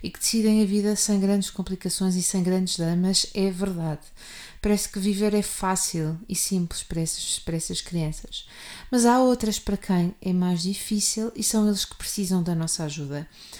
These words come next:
Precisam de ajuda para se sentirem seguros e normalmente este seguro significa segurança emocional. Para isso,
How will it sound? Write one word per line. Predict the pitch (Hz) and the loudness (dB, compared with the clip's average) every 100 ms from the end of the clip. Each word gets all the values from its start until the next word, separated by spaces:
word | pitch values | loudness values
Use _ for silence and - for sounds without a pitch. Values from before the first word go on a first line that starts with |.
| 208 | -10
Precisam | - - 208 202 | -4 0 4 4
de | 196 | 4
ajuda | 202 202 196 | 2 4 2
para | 185 185 | 2 -2
se | 180 | -2
sentirem | - 170 170 165 | -2 -2 0 0
seguros | - - 165 240 302 - - - - - | 0 -2 -4 -4 -4 -6 -10 -16 -20 -4
e | 220 | 2
normalmente | 226 220 220 220 247 233 - - | 4 6 6 6 4 0 -4 -2
este | 233 - | -2 0
seguro | - - 233 208 220 233 208 185 - _ | 0 0 0 0 0 2 2 0 -4 _
significa | - 208 190 196 196 190 - 190 196 | -6 0 2 2 0 -6 -2 -4 -2
segurança | - - 185 190 196 196 196 - 185 - | -2 -2 -2 0 2 4 2 0 -4 0
emocional. | 208 202 - - 170 160 156 - _ _ _ _ _ - - - - | 2 2 2 0 0 0 -4 -8 _ _ _ _ _ -18 -6 -4 -2
Para | - 180 | 2 4
isso, | 196 - - | 4 0 -4